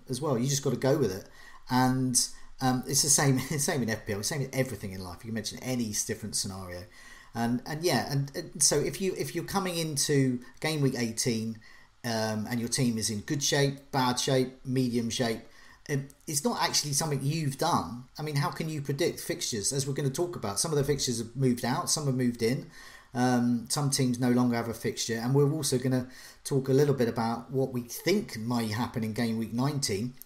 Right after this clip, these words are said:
We thought there'd be a double game week for Leeds and Southampton. There still could be, um, but there's a small match of a Shrewsbury t-, F A Cup tie to try and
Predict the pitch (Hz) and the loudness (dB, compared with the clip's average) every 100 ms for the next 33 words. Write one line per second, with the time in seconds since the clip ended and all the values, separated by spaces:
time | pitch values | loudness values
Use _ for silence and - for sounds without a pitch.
0 | - 113 135 - 165 170 110 123 110 123 | -4 0 0 2 2 2 0 -2 4 4
1 | 120 - 139 131 117 127 139 104 104 - | 4 2 0 0 0 0 2 0 -2 -10
2 | - - - - 120 127 123 117 123 - | -20 -20 -8 0 4 4 4 2 2 2
3 | 120 135 135 127 139 185 170 190 202 113 | 2 2 2 4 6 4 6 4 6 -2
4 | 92 - - - - - 127 127 127 123 | -2 -8 -20 -20 -16 -4 0 2 0 -4
5 | - 143 151 143 139 127 - - 165 147 | -4 2 4 6 4 0 -2 -6 -2 2
6 | 139 139 135 - 175 185 143 113 104 - | 2 2 0 2 2 0 0 -4 -2 -4
7 | 127 - 127 139 - - - 175 - 117 | -4 -8 -6 0 2 0 -2 -6 0 0
8 | 104 - - 120 107 | 0 -4 -4 -2 -2